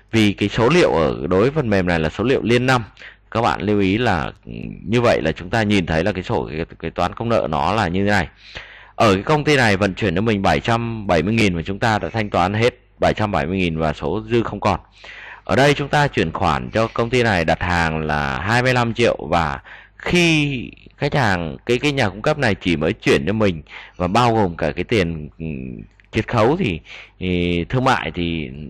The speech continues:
mới chỉ nhập hàng về cho mình ba mươi triệu năm, ba triệu năm trăm nghìn. Thì các bạn thấy là số dư mà khách hàng, nhà cung cấp đấy vẫn còn nợ mình thì số tiền hàng là hai mươi mốt triệu. Và ở đây các bạn thấy là chúng ta đã,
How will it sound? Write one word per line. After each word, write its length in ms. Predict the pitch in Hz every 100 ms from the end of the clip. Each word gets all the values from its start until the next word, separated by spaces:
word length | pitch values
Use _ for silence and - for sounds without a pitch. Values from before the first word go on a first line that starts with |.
| 60 78
mới 460 | 87 90 92 113
chỉ 420 | 139 127 85 69 73
nhập 220 | 95 92
hàng 220 | 101 90
về 160 | 95 90
cho 100 | 107
mình 360 | 104 87 90
ba 440 | 110 117 113 113 110
mươi 200 | 113 110 95 -
triệu 220 | 110 80
năm, 280 | 92 104 95 - -
ba 140 | 110
triệu 220 | - 87
năm 120 | 95
trăm 160 | 98 110
nghìn. 180 | 110 85 - - - - - - -
Thì 60 |
các 80 | 87
bạn 220 | 127 120
thấy 220 | 98 95
là 120 | 117 113
số 200 | 95 104
dư 420 | 143 139 127 110
mà 380 | 98 90 69 71
khách 180 | - 127
hàng, 520 | 131 101 76 64 60
nhà 100 | 87
cung 120 | 90
cấp 240 | 107 170 -
đấy 160 | 101
vẫn 240 | 104 107 131
còn 180 | 160 107
nợ 160 | 101
mình 260 | 101 95 85
thì 60 |
số 180 | 87 95
tiền 180 | 104 101
hàng 260 | 90 82 80
là 60 |
hai 200 | 95 104
mươi 120 | 104 107
mốt 180 | 107
triệu. 200 | - 135 - _ _ - - _ _ _ _ _ _
Và 140 | 117 113
ở 180 | 101
đây 160 | 92 147
các 100 | 147
bạn 240 | 156 82
thấy 200 | 92 101
là 120 | 135 120
chúng 200 | 110 123
ta 260 | 139 127
đã, 300 | 113 76 123